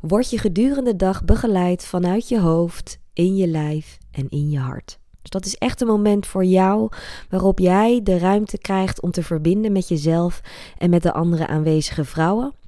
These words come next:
En Yoga Nidra gaat daar dus een onderdeel van zijn. De eerstvolgende vrouwenretraites staan gepland op zondag zesentwintig juni in Utrecht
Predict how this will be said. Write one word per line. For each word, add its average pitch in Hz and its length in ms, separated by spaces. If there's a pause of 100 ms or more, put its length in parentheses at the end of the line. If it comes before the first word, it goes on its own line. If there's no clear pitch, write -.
(160)
En 208 140
Yoga 208 300
Nidra 226 380
gaat 208 320
daar 185 180
dus 175 260
een 165 240
onderdeel 143 560
van 135 260
zijn. 131 400 (960)
De 220 100
eerstvolgende 269 540
vrouwenretraites 247 760
staan 226 240
gepland 220 400
op 208 120
zondag 226 320
zesentwintig 240 680
juni 202 400
in 165 240
Utrecht - 640